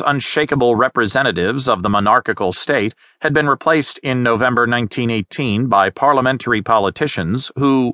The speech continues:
whatever their virtues, lacked both the glamour of aristocracy and the authority that it had seemed, however spuriously, to confer. Those politicians,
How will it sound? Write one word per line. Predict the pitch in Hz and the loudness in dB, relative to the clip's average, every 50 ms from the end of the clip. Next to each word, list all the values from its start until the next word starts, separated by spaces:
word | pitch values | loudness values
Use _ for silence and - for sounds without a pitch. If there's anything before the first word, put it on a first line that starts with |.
| - _ | -6 _
whatever | - 110 95 107 113 107 90 | -4 -2 0 0 0 0 0
their | 87 82 78 | -2 -2 -2
virtues, | 85 110 139 156 - - 95 73 76 95 120 - - - _ _ _ _ _ - | 0 0 0 0 0 -2 -4 -4 -4 -4 -6 -8 -10 -20 _ _ _ _ _ 0
lacked | 131 135 131 131 - - | 2 2 2 2 -2 -2
both | 110 131 127 117 - - | 0 2 2 2 0 -4
the | - 113 113 | -4 -6 -4
glamour | 90 104 104 117 123 131 127 120 113 110 | -2 0 0 0 2 2 4 4 4 4
of | 104 | 2
aristocracy | 107 107 101 98 90 - - 151 151 156 - - 113 98 - 123 135 160 165 _ - - _ - | 2 2 2 2 2 0 0 0 0 0 0 -2 -4 -4 -2 -2 -2 -2 -4 _ -12 -20 _ -6
and | - 156 156 147 | -2 -2 0 0
the | 143 139 131 | 2 2 2
authority | 117 - - 196 208 156 92 80 82 90 101 123 - - | 0 0 0 2 2 2 2 0 -2 -2 -2 -2 -4 -4
that | - 127 120 | -2 -2 0
it | 123 120 110 | 0 0 0
had | 113 117 107 101 | 0 -2 -2 -2
seemed, | - - 156 147 139 131 127 123 113 - - | -4 -2 -2 -2 0 -2 -2 -2 -4 -6 -4
however | 113 110 101 98 92 85 85 82 | -4 -2 0 0 0 -2 -2 -6
spuriously, | - - - 131 143 131 101 76 73 76 - - - 82 78 80 98 - | -6 -4 -2 0 2 2 2 0 -2 -4 -6 -6 -6 -6 -6 -6 -8 -8
to | - 101 | -8 -8
confer. | 92 - 95 92 - - 131 113 82 71 - - _ _ _ _ _ _ _ _ _ _ _ _ _ _ _ _ _ | -6 -6 -6 -6 -4 -2 0 0 2 0 -2 -4 _ _ _ _ _ _ _ _ _ _ _ _ _ _ _ _ _
Those | - 135 135 123 - | -2 0 0 0 0
politicians, | - 139 131 120 110 95 - 131 117 - 98 92 104 139 165 - | 2 2 2 2 2 0 -2 -4 -4 -2 -2 -2 -2 -2 -2 -4